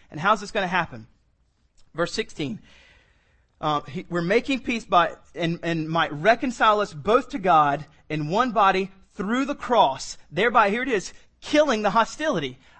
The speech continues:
I'm not hostile to God. Yes, you are. If you don't know Jesus, you are hostile to God. I know you wouldn't say that.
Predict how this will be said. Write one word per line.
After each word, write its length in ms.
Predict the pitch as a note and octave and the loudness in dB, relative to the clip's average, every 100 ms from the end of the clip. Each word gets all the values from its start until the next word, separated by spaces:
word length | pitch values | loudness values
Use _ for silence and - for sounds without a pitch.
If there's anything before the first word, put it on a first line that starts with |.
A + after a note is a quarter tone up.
| - | 2
I'm 160 | E4 | 4
not 160 | G4 - | 4 4
hostile 340 | - E3+ - | 2 0 0
to 80 | E3 | -4
God. 360 | D3+ D3 E3 F3+ - - | 2 4 4 2 -6 -20
Yes, 420 | C#3+ F#3+ G#3 - | 0 2 2 -2
you 180 | F#3+ G3+ | -4 4
are. 360 | G3 D#3+ B2 - | 6 6 2 -8
If 160 | D#3 - | -12 -10
you 80 | E3+ | -2
don't 240 | G3+ B3 | 0 0
know 160 | A#3+ A#3 | -2 -2
Jesus, 500 | G3 A3 D3+ C#3+ - - | -4 -8 -8 -10 -14 -18
you 220 | F3+ G#3 - | -8 -8 0
are 440 | G#3+ A3+ G3+ F#3+ G3 - | 4 6 6 4 -2 -6
hostile 560 | A#3 G#3+ - - D#3 - - | 0 0 0 -10 -12 -14 -14
to 80 | F#3 | -2
God. 400 | A3+ G3+ - - - | 0 0 -2 -12 -4
I 80 | |
know 220 | G#3+ A#3 C#4 | -2 2 2
you 160 | C4+ | 2
wouldn't 220 | A#3+ F#3+ | -2 -6
say 240 | F#3 A#3+ C4 | -2 -2 0
that. 280 | C3+ A2+ | -4 -8